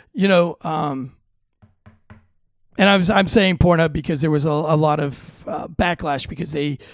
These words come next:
they were promoting a lot of childlike pornography.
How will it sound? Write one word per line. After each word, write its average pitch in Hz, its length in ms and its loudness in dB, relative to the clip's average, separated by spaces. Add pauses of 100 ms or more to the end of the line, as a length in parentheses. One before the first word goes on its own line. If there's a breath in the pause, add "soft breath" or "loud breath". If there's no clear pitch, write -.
(260 loud breath)
they 185 120 6
were 180 180 6
promoting 160 440 4
a 147 60 -2
lot 151 220 2
of 143 120 -6
childlike 165 1300 -4
pornography. 147 800 -6